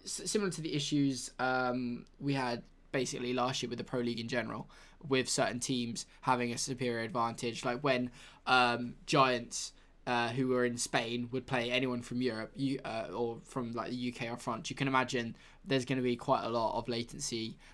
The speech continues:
um, and ping. So, but they ended up winning it. Um, they beat Quicker's team, which was previously, like, Team three G, that, like,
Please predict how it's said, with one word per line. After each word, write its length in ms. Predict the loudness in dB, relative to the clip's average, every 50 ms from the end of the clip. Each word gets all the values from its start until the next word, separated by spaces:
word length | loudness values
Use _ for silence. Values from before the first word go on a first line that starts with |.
| -6 0
um, 320 | 4 4 4 4 2 0 0
and 280 | 0 0 0 -2 -4
ping. 340 | -6 -8 -8 -8 -8 -10 -12 -14 -16 -20 -20 -20 -20 -14 -8
So, 340 | -6 -4 -4 -4 -4 -6 -4 2
but 320 | 4 4 4 4 2 2 4
they 160 | 8 8 8
ended 160 | 8 8 6
up 60 | 4
winning 180 | 4 4 4 4
it. 220 | 4 2 0 -2 -6 -10 -2 4
Um, 440 | 6 6 8 6 6 4 2 -2 -4 -8 -16 -20 -20 -10 0 4
they 120 | 6 6
beat 260 | 6 4 0 -4 -2
Quicker's 360 | -2 -2 0 0 0 -2 -2
team, 400 | 0 2 4 4 4 4 2 0 -2 -4
which 240 | -4 -4 -4 -4
was 260 | 0 0 0 0 0 -2
previously, 460 | -2 0 0 0 0 0 -2 0 0
like, 180 | 0 -2 -4
Team 220 | -4 -4 -4 -4 -4
three 200 | -4 -4 -4 -2
G, 280 | -2 -2 0 0 0
that, 260 | -2 -2 -4 -6 -4 -4
like, 220 | -4 -4 -4 -6